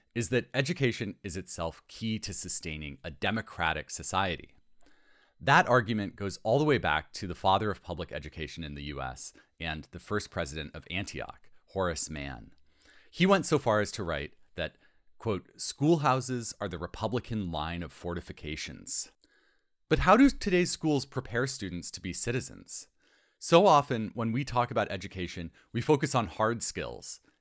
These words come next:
Did the kid learn algebra? Do they read at a tenth grade level? Are they prepared to pass their A P U S history exam?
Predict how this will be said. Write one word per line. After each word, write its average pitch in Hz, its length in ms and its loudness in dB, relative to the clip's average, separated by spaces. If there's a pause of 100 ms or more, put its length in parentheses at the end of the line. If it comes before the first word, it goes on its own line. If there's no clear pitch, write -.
(160)
Did 139 160 2
the 156 80 4
kid 143 380 2
learn 110 240 -2
algebra? 82 640 -4 (300)
Do 123 100 -2
they 147 120 6
read 123 240 2
at 107 100 2
a 98 60 -2
tenth 98 280 -8
grade 85 260 -6
level? 71 420 -10 (400)
Are 131 80 4
they 151 100 6
prepared 135 420 2
to 117 60 -4
pass 98 340 2
their 87 200 -4
A 101 120 -2
P - 160 -6
U 90 220 -2
S 80 140 -4
history 80 380 -8
exam? 60 500 -14